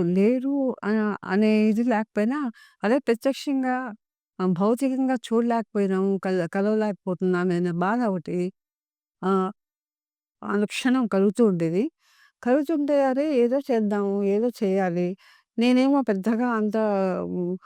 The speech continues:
ఆహ్, చొరవగా ఎక్కడికన్నా వెళ్ళేసేసి ఆహ్, అన్-, నలుగురితోటి కలిసి తిరిగి చేసే ఇది నా, నాకు చాలా తక్కువ. నాకేంటో మొదటి నుంచి ఒంటరిగా ఉండటం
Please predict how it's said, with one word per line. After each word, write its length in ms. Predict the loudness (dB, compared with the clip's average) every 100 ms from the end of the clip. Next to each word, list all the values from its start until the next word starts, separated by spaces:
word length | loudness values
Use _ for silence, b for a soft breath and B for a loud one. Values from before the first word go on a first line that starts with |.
| B B -4
ఆహ్, 260 | 0 0 0
చొరవగా 560 | -2 0 2 2 2 0 0
ఎక్కడికన్నా 480 | 0 -4 -2 0 0
వెళ్ళేసేసి 680 | 0 2 0 0 -2 0 0 -2 B B B -2
ఆహ్, 100 | 0 2 2 2 2
అన్-, 200 | 2 4
నలుగురితోటి 520 | 4 6 4 4 0 0
కలిసి 300 | -4 -2 -4 -2
తిరిగి 360 | -2 0 2 2 2 0 0 0 0 0 -2 0
చేసే 320 | 0 2 2 2 2 2
ఇది 160 | 0 0 0
నా, 160 | 0 -2 -4 -6 -4
నాకు 220 | -4 -4
చాలా 200 | -4 -4 -4
తక్కువ. 280 | -6 -4 -6 -8 _ _ _ _ 0
నాకేంటో 440 | 2 2 2 2
మొదటి 260 | 2 2 0
నుంచి 200 | -2 0
ఒంటరిగా 440 | 0 0 0 0 0
ఉండటం 380 | -2 -2 0